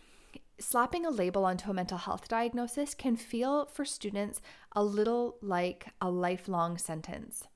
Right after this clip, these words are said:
And so when they hear, "I have anxiety," it can sometimes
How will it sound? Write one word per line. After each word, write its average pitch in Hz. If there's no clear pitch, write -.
And 220
so 214
when 214
they 254
hear, 226
"I 196
have 208
anxiety," 180
it 214
can 233
sometimes 311